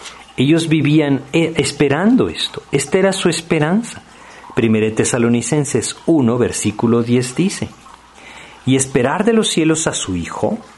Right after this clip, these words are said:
al cual resucitó de los muertos, a Jesús, quien nos libra de la ira venidera". Esta era la esperanza, según nosotros lo leemos antes, en el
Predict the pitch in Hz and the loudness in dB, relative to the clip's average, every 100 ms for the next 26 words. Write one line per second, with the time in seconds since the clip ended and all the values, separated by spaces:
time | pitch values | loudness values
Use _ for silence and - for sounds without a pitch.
0 | - - - 123 120 156 156 175 175 160 | -20 -20 -8 -4 -2 0 0 0 0 -2
1 | 160 156 147 143 147 156 - - - - | 0 2 2 0 -2 -4 -6 -14 -18 -20
2 | - - - - - 95 - 127 - - | -20 -20 -10 -6 -6 -6 -2 0 -2 -8
3 | - - - - - - 87 82 - 95 | -14 -20 -20 -20 -8 -4 -2 -4 -4 -2
4 | 101 123 262 - - - - 101 92 87 | 0 0 -2 -8 -20 -18 -6 -2 0 -2
5 | 85 78 76 76 - - - - - - | -4 -6 -8 -12 -14 -14 -16 -18 -20 -20
6 | - - - 160 165 247 240 233 - 190 | -20 -20 -6 -2 0 2 2 0 0 0
7 | 175 160 82 - 101 117 127 - 120 - | 0 -4 -6 -6 -2 0 2 0 0 2
8 | 120 110 101 110 107 - 123 143 - - | 2 2 2 2 0 -2 -4 -6 -6 -4
9 | 92 92 | -2 -4